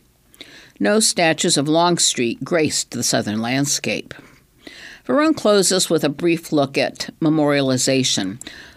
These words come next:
focusing on the efforts of Longstreet's second wife in the nineteen thirties and forties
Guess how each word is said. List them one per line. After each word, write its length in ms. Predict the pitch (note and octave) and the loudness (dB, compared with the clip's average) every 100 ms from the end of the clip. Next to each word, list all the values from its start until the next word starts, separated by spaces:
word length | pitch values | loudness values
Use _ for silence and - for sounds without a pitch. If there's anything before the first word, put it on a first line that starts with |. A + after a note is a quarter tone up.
| - | -4
focusing 580 | - A#3 A3 - E3 D3 | 0 2 2 2 2 2
on 380 | - D#3 D3+ D3 | 2 2 2 2
the 360 | D3 B2 C3 - | 0 0 -4 -2
efforts 420 | F3+ F#3 D#3+ C3+ D#3+ | -2 0 -2 0 0
of 120 | D3 | 0
Longstreet's 800 | D3+ D#3 D#3+ - D#3 D3 - - | 2 2 2 0 0 -2 0 -2
second 400 | G#3 G3+ - - | -2 -2 -4 0
wife 340 | D#3+ D3+ D3 | 0 0 0
in 60 | C3 | 0
the 80 | |
nineteen 460 | C3 D3 - - C#3 | 2 2 -2 -2 -2
thirties 440 | - D#3 C3+ B2+ | 0 -2 0 -2
and 120 | - - | -4 -4
forties 640 | - A3+ C#3 G2+ D3+ | 0 2 2 -2 -4